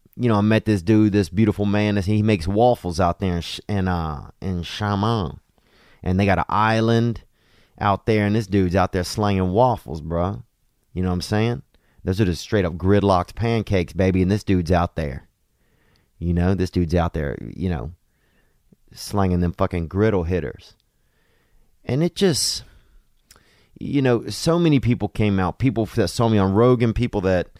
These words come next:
um, just nice people, a lot of pe-, pe-, people that are here teaching English. That's the top thing, it seems like.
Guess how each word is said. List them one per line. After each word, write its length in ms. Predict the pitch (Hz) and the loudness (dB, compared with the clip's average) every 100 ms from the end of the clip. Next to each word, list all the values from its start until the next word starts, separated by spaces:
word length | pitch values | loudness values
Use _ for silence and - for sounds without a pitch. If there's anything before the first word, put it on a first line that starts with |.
| - - - - | -20 -20 -20 -20
um, 640 | - 95 90 76 50 50 - - _ _ _ _ _ _ _ _ | -14 -10 -8 -10 -10 -14 -18 -20 _ _ _ _ _ _ _ _
just 220 | 165 151 | -8 -6
nice 280 | 131 139 147 | -2 0 0
people, 220 | - 131 | 0 0
a 60 | 123 | 4
lot 140 | 135 | 4
of 160 | 127 101 | 2 0
pe-, 140 | 131 | -4
pe-, 160 | 131 120 | -4 -6
people 260 | - 156 123 | -2 0 4
that 100 | 120 | 4
are 40 | |
here 140 | 117 | 4
teaching 400 | 131 131 - 101 - | 2 0 -4 -6 -2
English. 440 | 127 123 90 - | -2 0 -2 -4
That's 200 | 127 120 | -4 -2
the 100 | 107 | -4
top 320 | - 110 - | -2 -2 -4
thing, 180 | - 110 | -4 -6
it 100 | 92 | -6
seems 300 | - 87 73 | -8 -8 -8
like. 360 | 73 65 - | -10 -12 -16